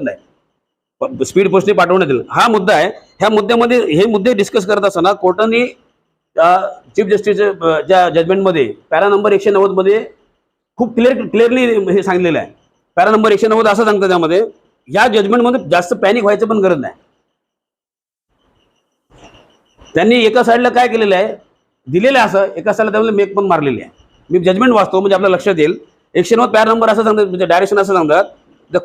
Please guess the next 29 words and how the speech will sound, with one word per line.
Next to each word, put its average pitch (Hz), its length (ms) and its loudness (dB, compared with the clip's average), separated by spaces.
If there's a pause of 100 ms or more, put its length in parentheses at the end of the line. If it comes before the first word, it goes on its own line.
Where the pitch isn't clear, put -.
course 233 240 2
of 208 80 -2
action 220 380 0
adopted 208 360 0
by 202 140 0
the 208 100 0
state 208 320 0 (580)
is 240 80 0 (120)
subject 165 280 -2 (120)
to 233 40 2
judicial 185 480 0
review." 117 220 -4 (1300)
म्हणजे 185 120 0
ज्युडिशरीमध्ये 214 480 0
मध्ये 208 160 0
रिव्ह्यूला 214 220 0
जाणार, 202 200 0
पुन्हा 202 220 0
जाणार. 196 280 0 (680)
"When 214 300 0 (800)
faced 233 260 -2
with 233 120 -2
the 247 80 0 (100)
constitutional 233 500 0
challenge, 196 340 0 (2000)
where 196 160 2
the 220 200 2
action 254 300 0
is - 40 -6